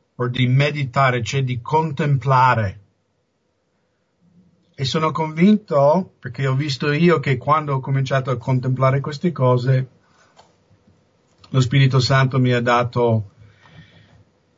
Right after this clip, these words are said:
più calma, più pace, una prospettiva eterna sulle cose.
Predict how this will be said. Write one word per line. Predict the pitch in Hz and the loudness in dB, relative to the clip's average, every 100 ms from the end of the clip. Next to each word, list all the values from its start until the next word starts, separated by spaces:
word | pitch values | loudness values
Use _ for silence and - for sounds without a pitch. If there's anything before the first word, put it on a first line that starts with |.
| _ | _
più | - 135 | 0 0
calma, | 123 143 143 156 160 156 | 2 2 4 2 2 0
più | 143 135 139 | 0 -4 -6
pace, | - 139 143 147 - 151 143 147 | -2 0 2 0 -2 -6 -4 -6
una | 120 123 | -8 -8
prospettiva | 117 131 120 - 120 - 135 127 127 127 | -8 -8 -8 -8 -8 -4 -4 0 0 -2
eterna | - 101 127 127 131 139 143 139 - _ - - _ _ _ _ _ _ | -4 -4 0 0 0 0 0 -2 -6 _ -18 -18 _ _ _ _ _ _
sulle | - 127 123 | -8 -2 0
cose. | 120 127 127 127 135 143 | 0 2 2 2 0 -2